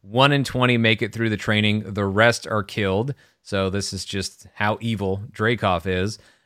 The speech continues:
Um, and it's weapons that all these girls are just weapons he can throw away because there are always more. And certainly the, the parallels between this and trafficking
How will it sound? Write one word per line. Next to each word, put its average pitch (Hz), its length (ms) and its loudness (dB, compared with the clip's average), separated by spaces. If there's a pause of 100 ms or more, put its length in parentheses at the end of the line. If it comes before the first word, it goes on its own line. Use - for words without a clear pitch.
Um, 98 360 0
and 104 380 0
it's 104 220 -6
weapons 120 400 0
that 107 320 2 (100)
all 120 220 6
these 131 180 2
girls 117 260 0
are 110 80 0
just 92 220 -8
weapons 110 320 0
he 107 80 -6
can 92 140 -8
throw 98 220 0
away 117 340 4
because 117 340 -4
there 101 160 -2
are 98 160 0
always 107 680 2
more. 95 640 -2 (360)
And 101 380 -2
certainly 110 360 -2
the, 98 160 -2
the 104 100 -6
parallels 127 600 2
between 110 380 -2
this 123 420 0
and 95 400 -4
trafficking 117 800 0